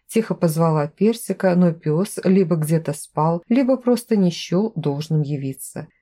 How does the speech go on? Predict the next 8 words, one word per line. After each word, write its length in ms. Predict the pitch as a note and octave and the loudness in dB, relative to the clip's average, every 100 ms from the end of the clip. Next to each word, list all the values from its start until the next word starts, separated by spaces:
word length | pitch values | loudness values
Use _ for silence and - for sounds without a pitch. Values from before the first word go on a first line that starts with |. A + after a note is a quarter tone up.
| _ | _
Тишина 480 | - B3 A#3+ A#3 A#3+ | -4 -4 0 2 2
угнетала, 640 | A3 A3 A3+ G3+ E3 C#3+ D#3 | 2 2 0 0 -2 -2 -8
вела 360 | - G#3+ G3+ F#3+ | 0 2 2 0
с 80 | - | -2
собой 520 | - F#3+ F3+ G3+ F#3 | -2 0 4 2 2
ненужные 760 | E3+ E3 D3+ E3+ F#3+ - C#3+ C3+ | 2 2 2 0 -2 -6 -8 -8
горькие 480 | - D3 C3+ - D3 | -8 -6 -6 -8 -6
мысли. 600 | C#3+ C#3+ - - B2+ D3+ | -6 -6 -10 -10 -10 -12